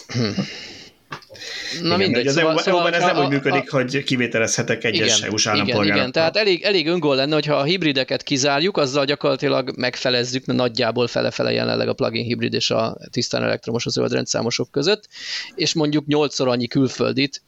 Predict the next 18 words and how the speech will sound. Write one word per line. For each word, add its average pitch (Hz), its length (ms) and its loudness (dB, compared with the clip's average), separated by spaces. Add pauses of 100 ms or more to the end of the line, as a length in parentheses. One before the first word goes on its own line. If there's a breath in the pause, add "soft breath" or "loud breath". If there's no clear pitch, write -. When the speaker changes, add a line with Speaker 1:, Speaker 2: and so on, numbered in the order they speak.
Speaker 1:
jó, 123 120 0
nyilván 127 300 2
nem 123 160 -2
jön 107 140 0
mind, 107 300 -2
mind 113 180 -2
Magyarországra, 139 680 0
de 131 200 0
azért 123 280 0 (720)
határ 110 480 -4 (120)
közeli 117 320 -2
településekre 113 680 -2
viszonylag 104 360 -4
sokan - 280 -2
átjárkálnak - 580 -4
a - 40 -8
szomszédos - 480 -4
országból, 131 560 0